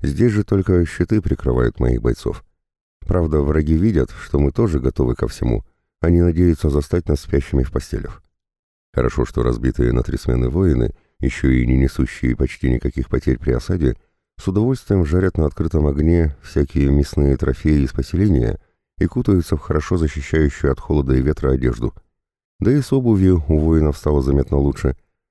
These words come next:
Грабить богатых стражей в любом смысле гораздо интереснее, чем быть бедным, плохо одетым воином, пытаясь выжить под ударами отборной дворянской конницы.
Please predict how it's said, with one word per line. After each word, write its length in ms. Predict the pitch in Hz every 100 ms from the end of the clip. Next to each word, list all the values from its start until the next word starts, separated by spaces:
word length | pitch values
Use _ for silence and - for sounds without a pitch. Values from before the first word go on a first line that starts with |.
| -
Грабить 360 | 64 64 60 58
богатых 420 | 60 62 64 60
стражей 420 | - 67 64 62
в 160 | 58 64
любом 300 | 69 69 67
смысле 340 | - 69 67
гораздо 400 | 62 67 65 60
интереснее, 640 | 62 71 92 - 62 53 - _ _
чем 240 | - 87 80
быть 120 | 85
бедным, 420 | 69 62 58 58 - - -
плохо 280 | 80 -
одетым 380 | 76 73 - 82
воином, 360 | 73 60 57 55 _ _ -
пытаясь 420 | - 71 67 64
выжить 280 | 73 67 65
под 160 | - 64
ударами 380 | 65 71 67 65
отборной 460 | 62 69 73 71
дворянской 480 | 60 62 64 - 67
конницы. 500 | - 58 50 -